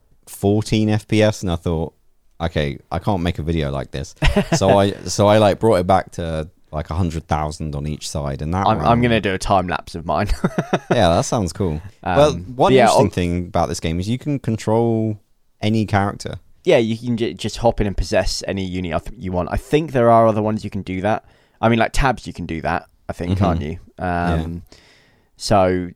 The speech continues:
Speaker 2: it's, it's, it's kind of like a, a more realistic version of tabs on a larger scale.
Speaker 1: Yeah.
Speaker 2: Um, if,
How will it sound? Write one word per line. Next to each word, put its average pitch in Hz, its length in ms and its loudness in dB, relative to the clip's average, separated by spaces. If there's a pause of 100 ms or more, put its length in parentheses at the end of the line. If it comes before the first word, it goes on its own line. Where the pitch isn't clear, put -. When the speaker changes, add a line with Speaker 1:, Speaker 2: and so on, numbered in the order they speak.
(120)
Speaker 2:
it's, - 280 -8
it's, - 300 0
it's - 200 2
kind 254 180 2
of 220 80 0
like 190 200 2
a, 135 200 6
a 120 60 0
more 127 260 4
realistic 110 500 -2
version 92 320 -2
of 87 80 -8
tabs - 480 -4
on 98 120 -4
a 92 80 -4
larger 90 340 2
scale. 78 460 -6 (640)
Speaker 1:
Yeah. 78 240 -4 (140)
Speaker 2:
Um, 85 300 -4
if, - 120 -8